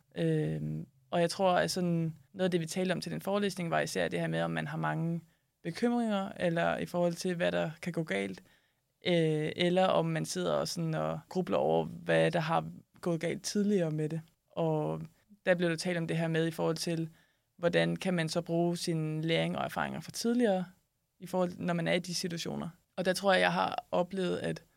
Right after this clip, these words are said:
selv om jeg godt kan finde frem til den læring og, og, øh, den erfaring i at vide for eksempel, at jamen, jeg dør ikke af at tage en eksamen.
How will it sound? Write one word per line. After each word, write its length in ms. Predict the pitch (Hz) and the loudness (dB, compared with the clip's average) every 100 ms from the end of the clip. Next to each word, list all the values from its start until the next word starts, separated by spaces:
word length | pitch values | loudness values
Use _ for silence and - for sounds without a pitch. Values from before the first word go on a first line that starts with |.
| _ _ _ _ | _ _ _ _
selv 380 | - 208 92 - - _ _ | -2 0 0 -4 -14 _ _
om 100 | 185 | -2
jeg 100 | 175 | 0
godt 140 | 175 175 | 0 -2
kan 100 | 170 | -2
finde 240 | 180 165 | 0 -2
frem 220 | 185 208 | 0 -2
til 120 | 190 175 | 0 -2
den 180 | 170 | -2
læring 400 | 165 160 170 175 - | 0 0 0 -2 -4
og, 420 | 165 160 156 143 - | -2 0 -2 -6 -6
og, 340 | 165 160 151 | -4 -2 -2
øh, 340 | 151 147 147 151 - | -2 -4 -6 -8 -4
den 140 | 170 | -2
erfaring 480 | 165 - - 143 165 - _ - | -2 -2 -4 -4 -10 -16 _ -6
i 160 | 175 | 0
at 140 | 160 156 | 0 4
vide 220 | 170 170 | 2 2
for 100 | 165 | -2
eksempel, 300 | 160 160 151 | -4 -4 -2
at 140 | 139 | -4
jamen, 140 | 147 147 | -4 -2
jeg 160 | 156 | -2
dør 120 | 170 165 | 0 0
ikke 260 | 175 76 | 0 0
af 40 | - | -2
at 60 | |
tage 180 | - - | -4 -6
en 80 | - | -6
eksamen. 480 | - 113 78 160 | -6 -6 -4 -6